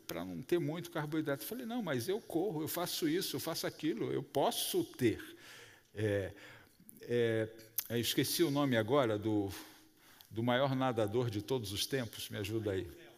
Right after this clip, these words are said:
Hã? Michael Phelps. Então, a, ele tinha oito mil calorias, oito mil calorias diárias, saudável,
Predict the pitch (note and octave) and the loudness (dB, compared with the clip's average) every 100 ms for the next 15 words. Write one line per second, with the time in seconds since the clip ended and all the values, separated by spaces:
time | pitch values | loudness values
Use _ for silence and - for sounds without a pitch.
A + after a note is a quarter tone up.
0 | - - C#3 F#3+ - - - - - - | -10 2 2 2 -6 -20 -20 -20 -20 0
1 | A#2+ C#3 D3 C#3+ - G#2+ F#2 - - - | 4 6 6 2 2 0 0 -4 -2 -2
2 | - - - - _ F#3 A3+ - - - | -6 -16 -18 -20 _ 2 2 -2 -18 -20
3 | _ _ _ C#3 C#3+ D3+ C#3 - D3+ F3+ | _ _ _ 8 10 10 8 6 6 6
4 | - - F#3+ E3 G3+ A#3 G#3 G3 G#3+ G#3+ | 0 0 2 4 4 2 -4 -4 -2 0
5 | A3+ G#3+ D#3+ G3 - - - - - - | 2 2 0 -4 -6 -8 -10 -12 -16 -20
6 | _ _ _ - D3 F#3 G3 - E3 D3 | _ _ _ 2 6 6 4 0 -2 0
7 | E3+ D#3 C#3+ A#2+ C3 C#3+ D3 C#3+ C3 A#2+ | 2 2 2 2 0 -2 -2 -2 -2 -4
8 | F2 - - - _ _ - - C#3+ D3 | -8 -14 -18 -20 _ _ -14 -4 0 0
9 | A2 B2 D3+ E3+ D#3+ G3+ | 2 4 4 0 -4 -8